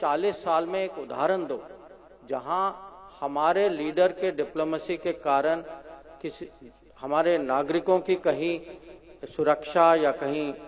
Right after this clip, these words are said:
उनकी ज-, इस समय तो जान बची हुई थी। तो एक तो यह था, पर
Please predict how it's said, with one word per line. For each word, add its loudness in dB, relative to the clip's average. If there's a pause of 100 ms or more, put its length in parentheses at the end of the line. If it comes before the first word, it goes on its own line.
(100)
उनकी -6
ज-, -10
इस -6
समय 6
तो 2
जान 4
बची -2
हुई -6
थी। -18 (840)
तो 8 (840)
एक 8
तो 6 (220)
यह 4
था, -6
पर -4